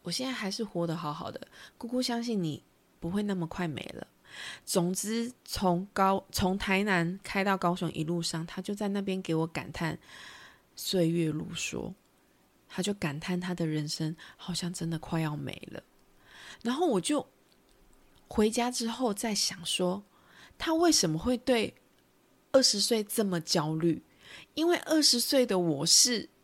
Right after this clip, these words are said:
非常想要赶快长大，我想要靠自己去做很多事情，我想要去对，做，就做很多事情。你，如果你要问我，我要做什么，我，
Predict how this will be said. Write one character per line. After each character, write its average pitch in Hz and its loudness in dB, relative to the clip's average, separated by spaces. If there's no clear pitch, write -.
非 - 2
常 220 0
想 190 0
要 208 0
赶 180 -6
快 233 -6
长 180 0
大， 208 2
我 214 0
想 214 2
要 185 0
靠 233 0
自 220 -4
己 165 -6
去 - 0
做 247 2
很 165 -2
多 226 0
事 233 -2
情， 165 -2
我 220 -4
想 233 -2
要 202 -2
去 226 -2
对， 160 6
做， - -2
就 175 -4
做 185 0
很 165 -2
多 156 -2
事 160 -2
情。 101 -2
你， - -4
如 196 2
果 247 8
你 180 6
要 175 8
问 202 2
我， 151 2
我 160 6
要 185 6
做 190 0
什 151 0
么， 123 -4
我， 156 0